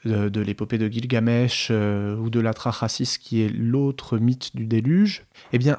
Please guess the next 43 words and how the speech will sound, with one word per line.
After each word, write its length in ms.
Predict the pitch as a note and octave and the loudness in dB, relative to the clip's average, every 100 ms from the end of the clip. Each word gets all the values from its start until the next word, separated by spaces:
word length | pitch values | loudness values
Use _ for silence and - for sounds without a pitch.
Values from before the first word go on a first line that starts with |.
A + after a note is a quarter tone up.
| - | -2
après, 680 | F3+ F#3+ - - F#3+ F3+ - | -4 -4 -6 -2 2 2 0
euh, 600 | C3 A#2+ A2+ A2 G#2+ G2+ - | 2 2 4 2 2 0 -2
le 160 | A#2+ A2+ | 0 0
déluge, 540 | A2 B2+ B3 C#4+ D#3 | 0 2 4 4 4
euh, 640 | B2 A#2 A2 G#2+ G#2 G2 - - G#2+ | 2 4 2 0 0 -4 -8 -8 -4
nous, 440 | A2 A2+ A2+ G#2+ | 0 2 2 0
nous 160 | G#2+ A2 | -2 -4
disent 380 | A2+ C#3 B2+ A#2 | -4 -4 -2 0
les 300 | G#2+ G#2 A2 | 0 -2 -2
légendes 340 | A2 A#2+ A#2+ | -2 0 0
mésopotamiennes, 840 | A2 G#2 - A2 G#2 C3 A#3 F3+ - - - | 0 -2 -6 -6 -2 0 2 2 0 -14 -18
c'est 320 | - - G3+ | -6 -4 -2
à 80 | C3 | -2
Sipar 640 | - - - C#3 F#3+ G#3+ - | -4 -6 -4 -2 -2 -4 -8
que 120 | - | 0
l'on 420 | F3+ F#3 D3 B2+ | 2 2 0 0
a 100 | C3+ E3 | 0 0
enterré 680 | B2+ B2+ A2+ G#2+ C3 G3 G3 - - | -2 -2 -2 0 0 0 -4 -18 -8
les 160 | A#2+ D#3+ | -2 -2
tablettes 600 | - A2 A2 F3 - - - | -2 -2 0 -2 -4 -14 -6
de 220 | B2+ F3+ | 0 0
la 140 | D#3 | 0
connaissance. 680 | B2 D3 B2 - G2 - - _ _ _ | -2 -2 -2 -4 -10 -10 -12 _ _ _
C'est 260 | - - D3+ | -8 2 4
une 200 | C3+ B2+ | 6 4
ville, 380 | A#2 D3 D3+ A#2+ | 2 2 4 4
euh, 320 | A2 A2 G#2+ | 2 2 -2
qui 220 | - - | -2 -2
est 80 | A#2 | 0
très 220 | - A2 | 0 0
importante 540 | A#2 D3+ - A#3 A#3 | 0 -2 0 2 2
parce 180 | - A2+ | 0 -4
qu'elle 160 | - A2+ | -2 0
est 60 | |
mentionnée 480 | A2+ A#2+ - B2+ C3 | 2 0 0 0 2
aussi 260 | B2 A2+ C3+ | 2 0 -4
chez 200 | - A#2 | -2 -2
Béroz, 640 | A#2 C#3+ D#3+ F#3+ G3 F3 - | 2 2 4 4 4 2 -2
qui 120 | A#2+ | -2
est 120 | A2+ | 0
un 120 | A2 | 0
historien 480 | A#2+ - B2 A#2 A2+ | 0 -2 -4 0 0
grec, 640 | A#2 C3 D#3 E3+ - - | 0 2 2 0 -4 -18